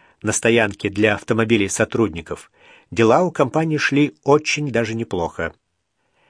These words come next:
В элегантной приемной жетоны управления шерифа округа Уэстбрук вызвали удивленно поднятые брови. Но, как заключил Толл, именно внушительные габариты «Лату»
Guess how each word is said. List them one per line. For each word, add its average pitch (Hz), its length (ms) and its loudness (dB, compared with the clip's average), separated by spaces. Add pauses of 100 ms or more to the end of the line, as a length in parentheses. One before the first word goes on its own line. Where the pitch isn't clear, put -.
(500)
В 104 140 2
элегантной 160 640 2
приемной 139 880 4 (340)
жетоны 151 540 2
управления 131 640 2
шерифа 117 600 2
округа 107 640 2
Уэстбрук 127 720 2 (300)
вызвали 165 720 4
удивленно 127 720 2
поднятые 123 640 0
брови. 101 560 0 (720)
Но, 110 280 4
как 117 320 -2
заключил 107 520 2
Толл, 180 400 4 (400)
именно 151 560 4
внушительные 156 720 0
габариты 143 640 4
«Лату» 127 800 2